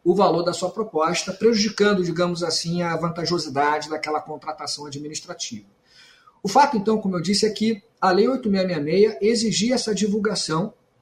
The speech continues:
do orçamento estimado à contratação como anexo do próprio edital de licitação. Mas a lei do regime diferenciado de contratação, a lei das estatais e agora a nova lei de licitação, a Lei quatorze mil cento e trinta e três de dois mil e vinte e um, prevêem,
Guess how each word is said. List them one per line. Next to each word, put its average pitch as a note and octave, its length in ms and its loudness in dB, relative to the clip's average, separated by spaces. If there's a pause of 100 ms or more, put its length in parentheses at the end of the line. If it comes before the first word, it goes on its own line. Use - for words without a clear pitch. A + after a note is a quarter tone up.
(380)
do D3 160 -2
orçamento D3+ 500 -2
estimado C3+ 440 -4
à C3 40 -4
contratação F3+ 720 -6
como B3 200 -2
anexo A3 840 -4
do E3 120 -6
próprio G3+ 280 -6
edital F#3 400 0
de C3+ 100 -6
licitação. - 520 -8 (680)
Mas A#3 220 4
a B3+ 80 6
lei A#3 220 8
do A3+ 80 0
regime G3+ 360 2
diferenciado F3 720 -6
de - 80 -18
contratação, F3+ 960 -2
a C#3+ 60 0
lei D#3 180 2
das C#3 160 0
estatais F3 720 0
e F#3+ 40 2
agora D3 800 0 (280)
a E3 100 2
nova F3 380 2
lei C#3 100 0
de C3 100 -4
licitação, F#3 560 -4
a C#3+ 40 -4
Lei C#3 100 0
quatorze C3+ 460 -4
mil C3+ 180 0
cento C3+ 240 -4
e C3+ 40 -10
trinta C3+ 180 -6
e B2 80 -8
três A#2 220 -2
de A#2 60 -8
dois B2+ 160 -2
mil B2+ 120 -2
e - 20 -6
vinte F#3+ 220 -4
e A#3 60 4
um, A3+ 180 2 (400)
prevêem, G#3 520 2